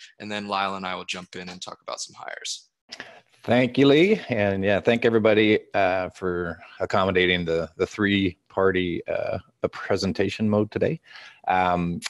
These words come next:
Speaker 2: first off, wanted to talk about some hiring and some very important, uh, uh, elements there, some key talent. Uh, first, starting with Tom Atkins, who will be joining us later this month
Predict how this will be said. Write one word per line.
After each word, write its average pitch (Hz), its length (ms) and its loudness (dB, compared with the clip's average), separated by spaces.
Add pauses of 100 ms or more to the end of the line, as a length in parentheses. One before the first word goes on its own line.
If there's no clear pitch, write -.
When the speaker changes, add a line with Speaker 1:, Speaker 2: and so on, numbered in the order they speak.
(120)
Speaker 2:
first - 300 2
off, 113 340 0
wanted 101 340 -2
to 98 480 0
talk 98 180 -2
about 90 240 2
some 82 120 -12
hiring 98 520 0
and 85 220 -4
some 78 260 -12
very 87 420 0
important, 87 840 -4
uh, 71 460 2 (480)
uh, 76 140 0
elements 101 400 2
there, 101 380 4
some 87 180 -10
key 101 240 -2
talent. 95 460 -2
Uh, - 160 -6
first, - 300 -2
starting 90 420 0
with 76 160 -6
Tom 87 320 -2
Atkins, 117 600 -2 (140)
who 90 140 -2
will 78 160 0
be 73 180 -2
joining 82 500 -2
us 76 260 -2
later 82 340 2
this 78 260 -4
month 90 460 -2